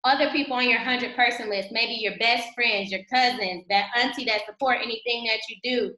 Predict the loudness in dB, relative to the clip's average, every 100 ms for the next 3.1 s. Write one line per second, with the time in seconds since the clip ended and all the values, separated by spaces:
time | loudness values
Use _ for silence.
0 | _ _ _ -2 2 2 2 2 2 0
1 | 2 2 2 -2 -4 -4 0 2 2 -2
2 | -6 -4 2 2 2 -2 0 0 0 -4
3 | -6